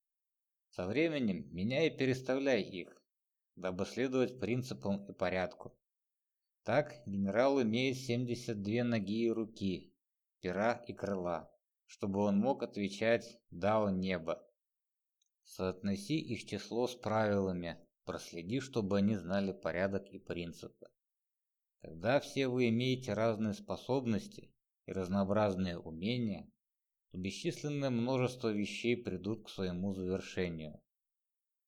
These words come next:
Правитель У спросил: "Могу я спросить вас о разных категориях?" Тайгун сказал: "Фусинь". Фусинь, главный стратег.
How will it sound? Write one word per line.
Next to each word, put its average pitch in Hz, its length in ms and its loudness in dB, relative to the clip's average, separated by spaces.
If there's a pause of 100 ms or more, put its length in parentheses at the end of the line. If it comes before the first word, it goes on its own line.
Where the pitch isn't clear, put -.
(360)
Правитель 120 560 -2
У 123 220 -4
спросил: 117 760 -4 (840)
"Могу 85 280 -4
я 165 60 2
спросить - 480 -4
вас 131 240 0
о 127 40 2
разных 120 400 2
категориях?" 113 720 -2 (920)
Тайгун 113 520 -2
сказал: 92 720 -2 (600)
"Фусинь". 131 760 -2 (1300)
Фусинь, 85 640 -4 (480)
главный 87 400 -2
стратег. - 640 -8